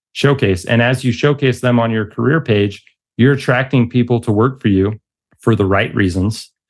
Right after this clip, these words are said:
You have confidence that if people are coming to you because they're trying to achieve that work-life balance that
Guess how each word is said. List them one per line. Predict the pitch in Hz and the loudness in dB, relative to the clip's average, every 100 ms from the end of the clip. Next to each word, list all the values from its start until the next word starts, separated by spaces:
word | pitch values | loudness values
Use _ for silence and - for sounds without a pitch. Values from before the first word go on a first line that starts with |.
| _ _ | _ _
You | 113 | 2
have | 117 120 | 2 0
confidence | - 131 147 131 110 101 | -4 -2 0 0 -2 -2
that | - 101 - | -2 -2 -2
if | 98 - | -8 -2
people | 131 131 | 0 2
are | 110 | 0
coming | 92 120 117 98 | 0 -2 -2 -2
to | - | -2
you | 107 | -2
because | 98 113 92 | 0 -2 0
they're | 107 107 | 0 -2
trying | - 104 101 95 | -2 -2 -2 -2
to | 110 98 90 _ _ _ - | -2 0 -2 _ _ _ -8
achieve | 90 - 117 92 | -4 0 0 0
that | 107 - | -2 0
work-life | 104 98 101 95 | -2 0 -2 -2
balance | 104 98 92 - | -2 -2 -4 -4
that | 104 95 - | -2 -2 -4